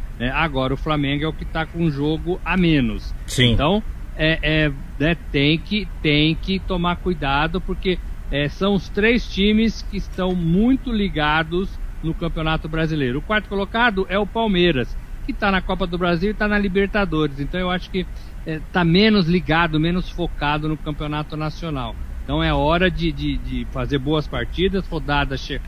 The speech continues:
Speaker 1: é, jornada, né, a temporada chegando ao fim, né? Se a gente tá,
Speaker 2: Sim.
Speaker 1: né, estamos falando da vigésima sexta rodada de trinta e oito. Então é, é, é hora de, de arrancar, e se o São Paulo tiver essa gordurinha,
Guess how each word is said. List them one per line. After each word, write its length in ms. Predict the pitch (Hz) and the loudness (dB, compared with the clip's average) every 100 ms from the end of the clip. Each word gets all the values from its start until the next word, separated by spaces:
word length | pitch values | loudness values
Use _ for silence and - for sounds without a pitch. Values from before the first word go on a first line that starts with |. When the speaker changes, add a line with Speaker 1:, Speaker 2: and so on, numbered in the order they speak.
| - - - | -8 -8 -8
Speaker 1:
é, 180 | 113 110 | -6 -4
jornada, 580 | 131 139 139 165 127 120 | 0 2 2 2 0 2
né, 140 | 147 | 2
a 360 | 123 113 107 101 | 2 0 -2 -4
temporada 540 | 143 143 143 147 135 135 | -4 -2 0 2 2 -2
chegando 720 | - 147 139 190 175 135 104 - - - | -2 0 4 6 6 2 -2 -4 -6 -4
ao 240 | 151 175 156 | 2 2 2
fim, 480 | - 156 160 226 269 - | 0 2 4 4 0 -4
né? 240 | 143 180 185 | -2 0 -2
Se 100 | - | -2
a 60 | 139 | -4
gente 220 | 120 123 - | -4 -6 -4
tá, 160 | 147 | -2
Speaker 2:
Sim. 240 | 160 143 127 | 4 6 6
Speaker 1:
né, 180 | 165 196 - - | 2 -2 -6 -6
estamos 220 | - 156 156 | -4 -4 0
falando 300 | 147 156 160 | 0 0 0
da 100 | 151 | 0
vigésima 520 | 139 151 170 180 170 | 0 0 0 0 -2
sexta 680 | - - 185 - - 113 - - - - | -2 2 2 2 -4 -8 -6 -8 -8 -6
rodada 580 | 135 123 120 107 98 95 - - - | -4 0 0 0 -4 -8 -10 -12 -10
de 120 | 123 | -8
trinta 380 | - 160 180 196 | 0 2 4 4
e 40 | |
oito. 420 | 165 139 117 - | 6 4 2 -2
Então 380 | 117 139 160 202 - - - | -4 -2 -2 -2 -6 -10 -8
é, 560 | 139 147 135 143 139 139 | -4 -2 0 0 0 2
é, 20 | |
é 60 | 135 | 2
hora 420 | 135 170 196 202 | 4 6 6 4
de, 200 | 185 196 | 4 2
de 140 | 160 | 2
arrancar, 720 | 165 156 151 127 143 160 190 | 2 4 2 0 0 0 0
e 80 | 180 | -2
se 180 | - 190 | -4 -4
o 60 | 175 | -4
São 220 | 190 170 | -2 -2
Paulo 280 | 165 160 151 | -2 -2 -2
tiver 300 | 147 139 156 | -6 -4 -4
essa 180 | 156 147 | -4 -6
gordurinha, 840 | 147 139 131 123 185 220 135 | -4 -2 -2 2 4 4 2